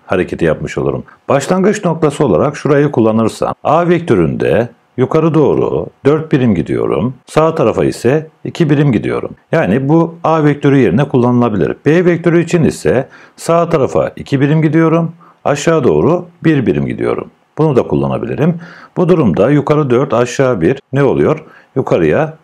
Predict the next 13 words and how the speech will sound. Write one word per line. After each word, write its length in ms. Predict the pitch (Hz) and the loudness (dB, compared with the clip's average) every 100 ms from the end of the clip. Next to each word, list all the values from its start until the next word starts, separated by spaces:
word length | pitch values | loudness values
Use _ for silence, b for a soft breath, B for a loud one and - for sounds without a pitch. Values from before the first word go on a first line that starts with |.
| _ | _
üç 340 | - 156 - - | -4 -4 -6 -14
kalıyor. 480 | - - 131 110 151 _ | -4 -2 0 -2 -4 _
Sağ 320 | - 151 165 | -6 0 2
iki, 240 | 156 113 120 | 2 0 -2
sağ 320 | - 104 92 | 2 2 2
iki, 420 | 76 73 139 160 - | 0 0 -2 -2 -6
sağ 540 | - - 95 117 160 - _ _ _ | -8 -2 0 0 -4 -12 _ _ _
dört 320 | 151 135 - - | 0 0 -2 -2
oluyor. 440 | 71 62 60 - _ | -2 -2 -4 -10 _
Sağ 480 | - 117 147 202 151 | -6 0 0 0 0
dört, 340 | 110 139 - | 0 -2 -2
yukarı 340 | 113 - 147 | -2 0 0
üç. 520 | 165 82 95 - - | 2 2 0 -4 -14